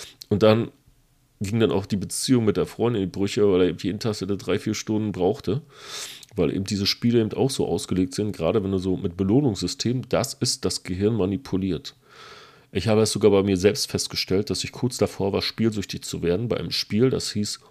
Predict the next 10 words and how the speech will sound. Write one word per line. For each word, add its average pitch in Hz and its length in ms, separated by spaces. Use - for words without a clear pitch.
World 107 500
of 104 340
Warships. 101 920
Das - 140
war - 80
auch 101 200
während 85 180
meines 82 180
Studiums. - 580
Weil 101 380